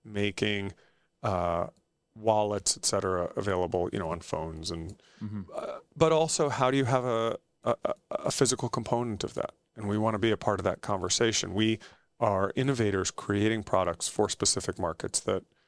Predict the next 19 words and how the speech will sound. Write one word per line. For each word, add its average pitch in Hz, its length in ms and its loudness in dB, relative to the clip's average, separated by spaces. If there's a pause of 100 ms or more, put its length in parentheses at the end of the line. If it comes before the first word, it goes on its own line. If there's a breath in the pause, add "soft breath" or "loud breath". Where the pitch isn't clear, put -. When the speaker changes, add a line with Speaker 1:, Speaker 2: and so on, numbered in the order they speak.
(420)
Speaker 1:
let 117 380 0
people 113 300 -2
hold 101 300 -2
value 95 320 0
physically. - 500 0 (420)
It's - 160 -10
a - 120 -8
human 123 200 0
need. 107 160 0
It's 101 160 -2
not 104 140 0
going 110 260 2
anywhere. 92 400 0 (540 soft breath)
And 110 100 -2
it's 98 160 -2 (480)
only 156 340 2
more 120 200 0
critical 101 420 -2
now, 82 360 -4